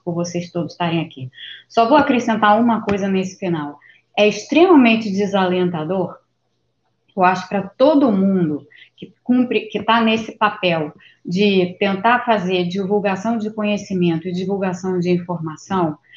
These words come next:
é extremamente desalentador quando você vê que esse trabalho que você faz, que é gratuito, que toma o seu tempo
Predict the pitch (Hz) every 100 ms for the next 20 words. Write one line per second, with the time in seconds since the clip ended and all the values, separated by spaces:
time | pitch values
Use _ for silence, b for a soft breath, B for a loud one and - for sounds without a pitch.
0 | B B - 196 196 - 277 320 285 208
1 | 190 190 185 202 190 180 175 170 165 196
2 | 180 - B B _ 220 247 226 226 220
3 | 220 170 165 156 - 208 277 - 247 226
4 | 226 220 220 220 226 220 170 160 139 -
5 | - 185 185 226 240 254 254 196 165 139
6 | - 185 185 220 262 277 269 269 269 160
7 | 143